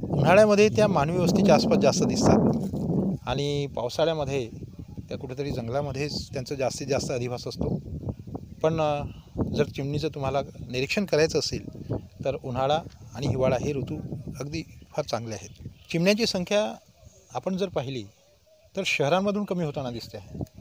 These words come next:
आणि शहरांच्या आसपास जी छोटी मोठी खेडी आहेत, त्या खेड्यांना लागून ज्या पडीक जमिनी आहेत किंवा ज्या शेती आहेत, या भागात चिमण्यांचं प्रमाण अजूनही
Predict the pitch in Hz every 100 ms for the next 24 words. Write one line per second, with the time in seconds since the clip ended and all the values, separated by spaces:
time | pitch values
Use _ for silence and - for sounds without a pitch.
0 | - 110 - - _ - 107 - 147 175
1 | - 139 160 175 185 170 135 131 - 180
2 | 160 170 - 147 160 160 - 127 139 143
3 | 143 151 - - - - - - - 165
4 | 160 143 135 151 160 143 127 143 151 -
5 | 127 135 110 110 117 139 123 139 - 135
6 | 127 131 - 110 151 120 117 - - -
7 | - - 151 180 151 165 170 147 156 160
8 | 160 151 156 - 143 135 156 220